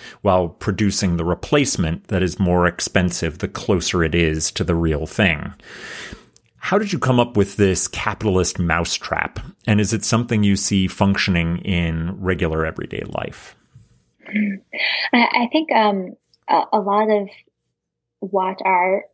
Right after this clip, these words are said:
Speaker 2: was inspired by watching the bottled water industry, <laughs> which is an industry sort of rife with contradictions. Um, uh,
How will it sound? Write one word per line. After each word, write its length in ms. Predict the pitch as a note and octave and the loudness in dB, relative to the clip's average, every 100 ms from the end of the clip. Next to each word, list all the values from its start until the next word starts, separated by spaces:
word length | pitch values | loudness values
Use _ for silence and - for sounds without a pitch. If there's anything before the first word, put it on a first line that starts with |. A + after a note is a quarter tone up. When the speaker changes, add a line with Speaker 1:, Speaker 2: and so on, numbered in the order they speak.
| - | -4
Speaker 2:
was 300 | G3+ A3 C4 | -2 -2 0
inspired 600 | B3+ A#3+ - G3+ F#3+ F#3+ | -2 -2 -2 0 2 2
by 240 | F#3+ F#3 | 2 4
watching 520 | F#3 F3+ F3+ F3 G3+ F3+ | 2 2 2 0 -4 -4
the 160 | E3+ D3 | -6 -2
bottled 280 | E3+ F3+ E3+ | -2 0 0
water 300 | F3+ A3+ E3+ | 2 2 0
industry, 560 | E3+ E3+ - F3+ F#3 | -4 -4 0 0 2
<laughs> 40 | B3+ | 0
which 300 | - - - - - - | 0 0 -2 -14 -16 -6
is 160 | - C4 | -2 2
an 280 | D4 C4 - | 4 4 2
industry 460 | A3+ A#3 - B3 | -2 -2 -2 -4
sort 260 | A3 - G3 | -4 -4 -4
of 140 | F#3+ F3+ | -4 -6
rife 300 | F#3+ F#3+ F#3+ - | -4 -2 -4 -4
with 120 | G3 - - | -8 -6 -8
contradictions. 1080 | F#3+ - F3 E3 - - - G#3+ G#3 - - | -8 -8 -6 -6 -2 -4 -4 -12 -14 -10 -4
Um, 320 | F#3+ F3+ F3 - - - - - - | -2 -2 -6 -14 -20 -20 -20 -14 0
uh, 460 | G#3+ G#3 G3 F3 | 4 6 6 4